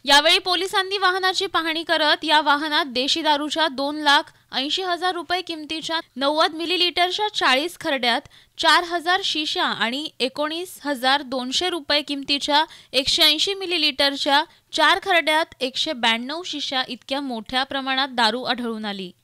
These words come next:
पोलिसांनी दोन लाख नव्याण्णव हजार दोनशे रुपयांचा देशी दारू आणि तीन लाख रुपये किमतीचे वाहन असा एकूण पाच लाख नव्याण्णव हजार दोनशे रुपये किमतीचा मुद्देमाल जप्त केला आहे. पोलिसांनी वाहन सोडून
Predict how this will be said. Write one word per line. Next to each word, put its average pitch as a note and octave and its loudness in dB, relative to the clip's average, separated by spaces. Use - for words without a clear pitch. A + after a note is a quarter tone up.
पोलिसांनी F4+ 0
दोन E4 -2
लाख F#4+ 2
नव्याण्णव D4 -2
हजार D4+ 0
दोनशे C#4+ -4
रुपयांचा D4 -2
देशी C4+ -4
दारू C#4+ 0
आणि B3+ -6
तीन F4+ 2
लाख F#4 4
रुपये F4 0
किमतीचे E4 -6
वाहन B3+ -2
असा B3+ -2
एकूण C4+ -6
पाच C#4+ 2
लाख D#4 2
नव्याण्णव B3+ -6
हजार C#4 -4
दोनशे B3 -8
रुपये E4 -2
किमतीचा C#4 -8
मुद्देमाल A3 -4
जप्त B3 -6
केला G3+ -2
आहे. G3 -2
पोलिसांनी E4+ 0
वाहन E4 0
सोडून E4+ -6